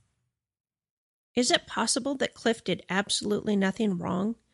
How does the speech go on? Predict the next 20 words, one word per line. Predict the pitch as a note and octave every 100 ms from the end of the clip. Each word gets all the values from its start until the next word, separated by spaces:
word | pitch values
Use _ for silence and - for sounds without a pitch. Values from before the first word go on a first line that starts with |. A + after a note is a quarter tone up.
| _
and | G3+ G3+
that | G3
he | F#3
truly | - C4+ C#4
believes | C4 F#3+ F#3 G3 G3+ -
that | -
Ward's | F#3 F#3+ F#3+
report | F#3+ - F#3 E3+
is | -
true | - - G#3 A3+ A#3+
and | F3+
there | F#3 F#3
is | -
sufficient | - - - A3 F3
evidence | F3 G3 G3+ -
to | F#3+
support | - F3 G3 F#3+ -
Oscar's | F3+ - F#3+ -
conviction? | F3+ E3+ F#3+ - B3+ D4 _ _ _ _ _ _ _ -
No. | F3+ D#3 E3